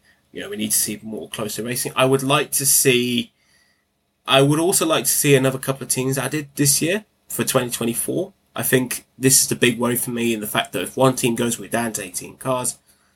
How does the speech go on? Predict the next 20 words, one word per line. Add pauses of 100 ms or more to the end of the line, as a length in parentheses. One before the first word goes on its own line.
(120)
so
an
Andretti
would
be, (200)
an
Andretti
being
there
or
a
Calvin
Lowe (440)
led
pro-, (280)
project
would
be
very
nice.